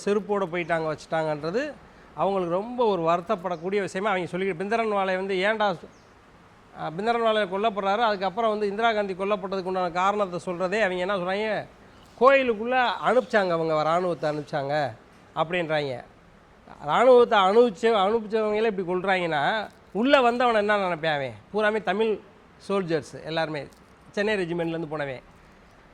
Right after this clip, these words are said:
இவங்க அதை எப்படி என்னன்னா, இதனுடைய, இதனுடைய பழிவாங்கல் நடவடிக்கை எப்படி என்னன்னா, ஆ, ம-,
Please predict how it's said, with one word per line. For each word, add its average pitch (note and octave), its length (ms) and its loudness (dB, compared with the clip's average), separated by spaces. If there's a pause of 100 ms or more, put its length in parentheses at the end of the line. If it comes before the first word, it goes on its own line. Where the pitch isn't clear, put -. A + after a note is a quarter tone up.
(160)
இவங்க F#3 280 0
அதை E3+ 200 0
எப்படி A3+ 340 2
என்னன்னா, F3+ 580 2
இதனுடைய, F#3+ 600 0
இதனுடைய E3 360 -4
பழிவாங்கல் A3+ 480 2
நடவடிக்கை F3 420 -2
எப்படி D#3 200 -4
என்னன்னா, F3 420 -2 (560)
ஆ, E3 760 0
ம-, E3 400 -4